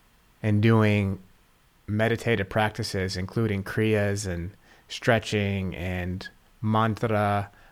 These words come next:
practice from four thirty A M to seven A M. And it's powerful spiritual hygiene.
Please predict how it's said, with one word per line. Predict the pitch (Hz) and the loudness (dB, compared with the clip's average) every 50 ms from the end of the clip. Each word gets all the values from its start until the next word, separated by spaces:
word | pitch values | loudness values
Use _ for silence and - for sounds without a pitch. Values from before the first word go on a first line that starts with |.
| - - | -20 -6
practice | - - 117 107 104 - - 110 104 101 98 - - | 0 0 0 0 0 -2 -2 0 0 0 -2 -4 -6
from | - - - 113 107 101 | -8 -8 -6 -6 -6 -6
four | - - 127 123 117 | -4 -2 0 0 0
thirty | 110 - 120 107 107 104 | 0 0 -2 0 0 0
A | 101 101 104 | 0 0 -2
M | 107 110 | -2 -2
to | 98 95 | -4 -4
seven | - - 123 139 139 127 | -2 0 2 2 2 2
A | 110 101 95 92 | 0 0 -2 -2
M. | 90 87 87 101 - - _ _ _ _ _ _ _ _ _ _ _ _ - _ _ - - - - | -4 -4 -6 -8 -12 -16 _ _ _ _ _ _ _ _ _ _ _ _ -20 _ _ -20 -14 -6 -2
And | 120 113 107 104 104 101 98 98 98 98 - - _ _ _ _ _ _ _ - - _ _ _ _ _ _ _ _ _ _ _ _ _ _ _ _ _ _ _ _ _ _ _ _ _ _ _ _ - | 2 2 4 4 4 4 4 2 2 -2 -4 -12 _ _ _ _ _ _ _ -20 -20 _ _ _ _ _ _ _ _ _ _ _ _ _ _ _ _ _ _ _ _ _ _ _ _ _ _ _ _ -2
it's | 127 120 117 - - - - - | -2 -2 0 0 -2 -2 -4 -6
powerful | - - 127 131 143 156 156 143 - - 151 131 | -2 2 4 4 4 4 2 0 0 -2 0 0
spiritual | 120 - - - - 123 123 123 120 - - 120 110 | -2 -4 -6 -4 -2 0 2 2 2 0 -2 -2 -2
hygiene. | 95 104 104 104 98 92 - 80 - 170 - | 0 0 0 0 -2 -4 -8 -10 -12 -12 -14